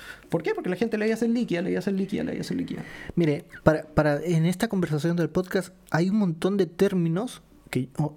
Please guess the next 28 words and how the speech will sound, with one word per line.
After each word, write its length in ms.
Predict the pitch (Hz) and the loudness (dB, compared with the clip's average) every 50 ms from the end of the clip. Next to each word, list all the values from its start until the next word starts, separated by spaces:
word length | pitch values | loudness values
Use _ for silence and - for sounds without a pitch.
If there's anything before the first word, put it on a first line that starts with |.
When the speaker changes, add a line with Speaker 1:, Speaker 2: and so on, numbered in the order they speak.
| - - | -4 -2
Speaker 2:
yo, 240 | 160 143 165 196 | 2 4 4 4
yo 320 | 208 202 165 190 160 151 175 | 4 2 0 0 2 2 4
leo 320 | 208 226 233 214 165 135 156 | 4 4 4 4 2 2 2
bastante 380 | 151 139 - - 180 180 185 | 0 0 0 0 0 0 2
al 80 | 170 151 | 0 0
respecto 400 | 135 120 - 180 170 175 190 170 | -2 -4 -2 -2 -2 -2 -2 -2
sobre 200 | - 160 143 139 | 0 0 0 0
la 120 | 135 131 | 0 0
criptomoneda 600 | 131 127 120 - - 143 135 135 135 151 175 180 | 0 -2 -4 -2 -2 -2 0 0 0 0 0 -2
porque, 300 | 180 156 160 - 156 151 | -2 -4 -2 0 0 0
bueno, 320 | 156 156 139 120 113 - 135 | 0 0 -2 -2 -4 -4 -4
tú 100 | - 156 | -4 -2
me 120 | 151 147 | -2 -2
conoces, 320 | 147 156 147 147 - 156 139 | 0 -2 -2 -2 -2 -2 -2
soy 80 | 147 | -2
medio 180 | 143 143 143 139 | -2 -2 -2 -2
obsesivo 540 | 131 135 - 160 - 202 208 208 208 190 165 | -2 -2 -4 -4 -2 0 0 2 2 2 2
y 60 | 160 | 0
todo 200 | 160 160 156 151 | 0 0 0 2
eso, 260 | 156 156 - 233 262 - - - - - - - - - | 0 0 -2 -4 -6 -6 -10 -14 -14 -14 -14 -14 -6 2
pero 320 | - 170 165 156 139 - 160 | 2 4 4 4 2 2 2
más 400 | 160 156 170 185 180 185 175 165 | 2 2 2 2 0 -2 -2 0
de 120 | 160 160 | 2 2
la 120 | 160 156 151 | 2 2 0
mitad 420 | 151 143 139 - - 170 170 185 | 0 -2 -4 -2 2 2 2 2
de 120 | 180 185 | 2 0
las 140 | 185 175 - | 0 0 -2
cosas 520 | - - 180 160 - 196 208 220 - - | -2 -4 -4 -2 0 -2 -2 -2 -4 -14